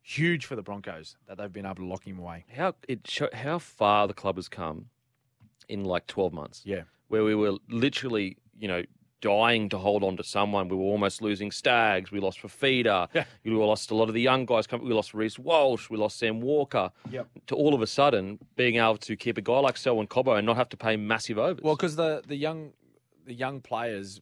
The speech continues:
Speaker 1: that you mentioned, like, they were probably looking at where the club was at at
Speaker 2: Mm.
Speaker 1: the moment. They were just like, "Mate, I, I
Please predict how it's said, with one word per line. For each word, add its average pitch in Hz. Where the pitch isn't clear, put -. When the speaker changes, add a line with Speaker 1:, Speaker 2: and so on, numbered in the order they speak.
Speaker 1:
that 95
you 87
mentioned, 98
like, 90
they 104
were 104
probably 113
looking 101
at -
where 98
the 90
club 98
was 92
at 98
at -
Speaker 2:
Mm. 104
Speaker 1:
the 104
moment. 101
They 90
were 90
just 92
like, 90
"Mate, 92
I, 95
I 107